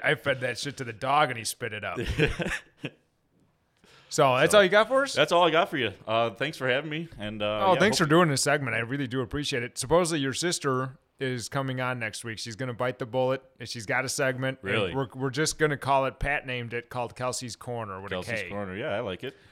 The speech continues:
Speaker 1: So with her segment, it's gonna be, it could be a D I Y project. It could be a health tip. It could be
Speaker 2: Okay.
Speaker 1: a food tip. You know, like, she eats like a rabbit, you
Speaker 2: Yeah,
Speaker 1: know?
Speaker 2: right.
Speaker 1: So it's, we're kinda leaving it open-ended for,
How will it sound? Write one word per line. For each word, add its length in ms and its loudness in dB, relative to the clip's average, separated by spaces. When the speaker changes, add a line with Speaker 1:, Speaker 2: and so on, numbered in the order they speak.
Speaker 1:
So 280 4
with 160 0
her 160 0
segment, 400 -2
it's 120 -8
gonna 200 -6
be, 360 -8
it 100 -10
could 120 -4
be 120 -2
a 40 -4
D 200 -2
I 60 0
Y 220 2
project. 420 -4
It 80 -12
could 100 -10
be 120 -6
a 80 -4
health 280 -4
tip. 380 -8
It 100 -8
could 120 -8
be 100 -2
Speaker 2:
Okay. 40 -2
Speaker 1:
a 40 -8
food 360 -4
tip. 380 -10
You 140 -6
know, 140 -4
like, 180 -8
she 140 -6
eats 160 -4
like 120 -6
a 40 -10
rabbit, 340 -4
you 140 -8
Speaker 2:
Yeah, 140 -4
Speaker 1:
know? 60 -4
Speaker 2:
right. 260 -8
Speaker 1:
So 280 2
it's, 220 -6
we're 220 0
kinda 220 2
leaving 240 2
it 80 4
open-ended 600 0
for, 400 -4